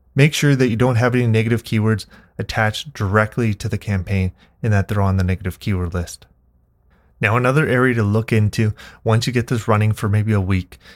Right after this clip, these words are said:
is to look at your search impression share, see what kind of search impression share you're getting on the, the low, the medium, and high. And if you're,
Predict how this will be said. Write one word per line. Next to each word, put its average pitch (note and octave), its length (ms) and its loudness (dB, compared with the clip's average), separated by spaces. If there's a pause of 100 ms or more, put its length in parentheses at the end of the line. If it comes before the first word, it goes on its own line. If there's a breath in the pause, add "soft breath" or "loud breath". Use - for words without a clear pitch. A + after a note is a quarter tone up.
(120 loud breath)
is A#2 160 -4
to B2+ 80 -2
look B2+ 220 -2
at C#3 40 0
your B2 120 0
search B2 280 -2
impression G#2+ 400 0
share, G#2 340 0 (120)
see - 280 4
what D3 260 4
kind B2 140 0
of A#2 80 -2
search A#2+ 220 -4
impression A2+ 380 -2
share G#2+ 200 -2
you're F#2+ 100 -2
getting G#2 320 0
on F#2+ 240 0
the, F2+ 220 -2 (420 soft breath)
the G2+ 80 -4
low, G#2 420 2 (140)
the A2+ 80 0
medium, G#2+ 300 2
and G2 100 2
high. G2 400 0 (440)
And A2+ 460 0 (400)
if C3+ 160 0
you're, A#2+ 320 -2